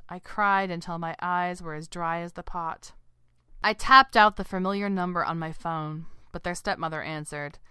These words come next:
She let me speak to her husband first, and he was startled by my words, by my incoherence. The twins were both entering the science fair. I lowered my head to my knees when they told me. It was past their bedtime.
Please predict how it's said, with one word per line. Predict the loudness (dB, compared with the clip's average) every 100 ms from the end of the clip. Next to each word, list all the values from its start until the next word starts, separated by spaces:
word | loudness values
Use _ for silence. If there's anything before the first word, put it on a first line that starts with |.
| -20 _ _ -8
She | 4
let | 8 8
me | 4
speak | -2 -4 -4
to | -4
her | -2
husband | -2 -2 -4 -4
first, | -4 -4 -6
and | -6
he | -6
was | -2
startled | 2 2 2
by | -2
my | -2 -2
words, | -4 -4 -4 -6 -4
by | -2
my | -2
incoherence. | -4 -6 -6 -6 -6 -6 -8 -14 -18 -20 -20 -20 -12
The | 0
twins | 4 6 4 2
were |
both | 0 -2 -4
entering | -6 -4 -4 -4
the |
science | 0 0 0 -2 -8
fair. | -8 -6 -6 -8 -12 _ _ -12 -8
I |
lowered | -4 0 0 0
my | -2
head | -2 -4 -4
to |
my | -4 -4
knees | -4 -6 -8
when | -8 -8
they | -8
told | -8 -10 -10
me. | -12 -14 -18 -20 -20 -20 -18 -6
It |
was | -4 -4
past | 2 4 4
their | -2 -2
bedtime. | -2 -4 -8 -10 -12 -18